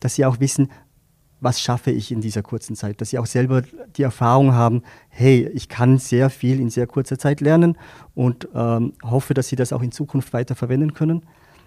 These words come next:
Ich habe auch teilweise schon Feedback bekommen, dass sie gesagt haben, hey,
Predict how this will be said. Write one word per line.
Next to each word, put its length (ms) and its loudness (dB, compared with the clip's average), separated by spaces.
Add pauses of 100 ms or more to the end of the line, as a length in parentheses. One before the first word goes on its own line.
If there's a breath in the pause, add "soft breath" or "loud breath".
(120)
Ich 140 -4
habe 160 4
auch 80 0
teilweise 420 4
schon 100 0
Feedback 400 -2
bekommen, 380 2
dass 100 -2
sie 100 -4
gesagt 300 -4
haben, 200 0 (300 loud breath)
hey, 440 4